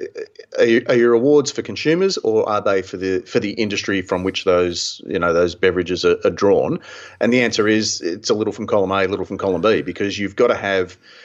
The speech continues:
um, a-, and look, every, every brewery who wins a, a, a trophy, and mostly, you know, a gold or a couple of silvers and bronzes,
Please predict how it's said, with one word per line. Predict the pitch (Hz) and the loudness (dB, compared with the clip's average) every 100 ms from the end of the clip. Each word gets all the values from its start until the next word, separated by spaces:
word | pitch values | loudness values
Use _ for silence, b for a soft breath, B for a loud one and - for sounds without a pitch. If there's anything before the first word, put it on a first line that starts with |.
| B - | B -8
um, | 98 92 92 92 98 - | -4 -4 -6 -8 -4 -2
a-, | - | 0
and | 180 | 2
look, | - - | 2 2
every, | 170 147 110 110 _ | 2 0 -2 -12 _
every | 151 151 147 | -2 0 -2
brewery | 131 135 151 120 | -2 0 2 2
who | 127 | 0
wins | 117 123 107 | -2 -4 -2
a, | 101 90 - 98 - | 0 0 2 0 0
a, | |
a | 98 | -4
trophy, | - 120 131 120 117 - | 2 2 2 -2 -4 -6
and | 98 101 | -6 -2
mostly, | 110 107 98 98 | -2 -2 -2 -2
you | 98 | 0
know, | 101 | 2
a | 95 | 2
gold | 101 98 - | 4 2 2
or | 127 120 95 - | 4 4 2 -2
a | |
couple | 127 120 | -4 -4
of | 95 | -4
silvers | 117 107 95 | -4 -4 -6
and | 95 | -2
bronzes, | 110 131 87 151 | 0 0 0 -4